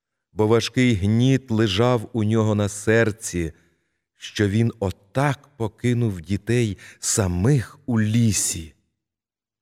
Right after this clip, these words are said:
Та незабаром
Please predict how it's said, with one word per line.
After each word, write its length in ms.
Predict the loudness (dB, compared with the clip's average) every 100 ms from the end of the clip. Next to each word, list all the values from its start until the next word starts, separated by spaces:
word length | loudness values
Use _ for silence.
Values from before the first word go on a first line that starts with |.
| _ _ _ _ _ _ _ _ _ _ _ _
Та 140 | -6
незабаром 960 | -4 -4 -6 -4 -2 0 -2 -6 -10